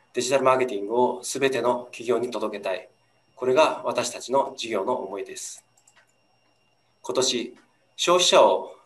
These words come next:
多角的なビッグデータで理解し、お客様へ最大価値を提供していくデータマーケティングの時代に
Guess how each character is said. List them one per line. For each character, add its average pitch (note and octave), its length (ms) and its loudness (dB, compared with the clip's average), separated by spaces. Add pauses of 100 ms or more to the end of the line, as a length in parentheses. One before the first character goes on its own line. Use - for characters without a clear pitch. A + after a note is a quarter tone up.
多 C#3 80 -2
角 D#3 160 4
的 D#3 140 -4
な D#3 100 4
ビ D3 100 -4
ッ C3 40 -14
グ C#3+ 80 -8
デ C#3+ 140 0
ー - 20 -8
タ G#2+ 100 -2
で F#2+ 80 -6
理 G#2 120 -8
解 F2+ 200 -4
し、 - 200 -12 (680)
お - 80 -16
客 A2+ 180 -6
様 A2 300 0
へ F2 140 -4
最 C3 200 -2
大 C#3+ 140 0
価 D3 120 0
値 B2+ 100 -6
を A2 100 -4
提 G#2 140 -6
供 G2+ 160 -8
し - 80 -10
て - 80 -14
い - 80 -12
く - 240 -16 (460)
デ C#3+ 100 -2
ー - 20 -4
タ D#3+ 80 4
マ D#3+ 100 6
ー E3 40 4
ケ D#3+ 80 0
テ C3+ 60 -8
ィ - 20 -10
ン C3+ 40 -6
グ C3+ 60 -2
の C#3 100 -4
時 A#2 120 -6
代 G#2 160 2
に B2 260 -6